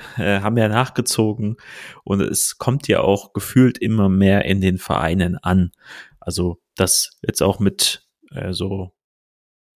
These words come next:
Ausbildungsoffensiven in Anführungszeichen, äh, wie mit der Trainingsphilosophie Deutschland, wo ja dann hauptsächlich eben dieses Spiel in den, in den Mittelpunkt gerückt wird. Ich glaube, das hilft ganz vielen,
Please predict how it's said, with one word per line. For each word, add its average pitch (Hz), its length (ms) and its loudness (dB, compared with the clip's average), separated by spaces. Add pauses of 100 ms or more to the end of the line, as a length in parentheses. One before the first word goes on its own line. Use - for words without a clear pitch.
(160)
Ausbildungsoffensiven 110 1200 2
in 101 120 -2
Anführungszeichen, 101 1040 -2 (220)
äh, 101 360 0
wie 104 80 0
mit 104 220 -2
der 101 580 2
Trainingsphilosophie 101 1160 0
Deutschland, 104 720 2 (720)
wo 104 100 2
ja 101 120 6
dann 104 340 0
hauptsächlich 107 520 0
eben 101 200 0
dieses 101 240 -2
Spiel 113 400 2
in 92 80 0
den, 101 200 0
in 104 180 -4
den 104 120 4
Mittelpunkt 110 460 2
gerückt 101 380 -2
wird. 98 240 4 (260)
Ich - 140 -14
glaube, 117 240 2
das 107 160 -2
hilft - 240 2
ganz 107 200 -2
vielen, 104 540 2